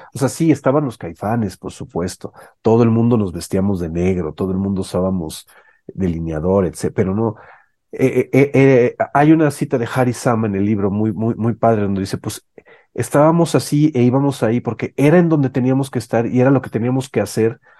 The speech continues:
porque esa era la moda del momento. En cuanto el rock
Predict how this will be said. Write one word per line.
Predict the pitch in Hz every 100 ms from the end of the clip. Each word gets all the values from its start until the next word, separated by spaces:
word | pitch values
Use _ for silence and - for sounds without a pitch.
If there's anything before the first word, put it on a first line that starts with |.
| _ -
porque | - - 127
esa | 143 156
era | 147
la | 123
moda | 123 139 135
del | 120 113
momento. | 113 120 139 131 - - _ _ _ _ _ _ -
En | 127 123
cuanto | 139 135 131 - 135 127 127 120 -
el | 120 117
rock | 117 151 165 -